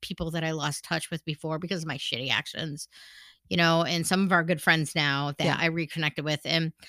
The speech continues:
Speaker 1: I feel like I really sort of worked through those regrets and I'm good with those people now. So it's better. But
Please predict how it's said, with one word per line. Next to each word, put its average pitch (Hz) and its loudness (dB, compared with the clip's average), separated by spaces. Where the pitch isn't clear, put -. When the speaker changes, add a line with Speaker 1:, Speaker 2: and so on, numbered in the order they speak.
Speaker 1:
I 220 4
feel 294 4
like 311 4
I 254 8
really 190 4
sort 202 0
of 175 2
worked 175 -2
through 185 -4
those 185 0
regrets 170 4
and 151 2
I'm 156 0
good 170 2
with 185 -4
those 190 -6
people 208 -2
now. 214 2
So 175 4
it's - -4
better. 160 2
But 151 -4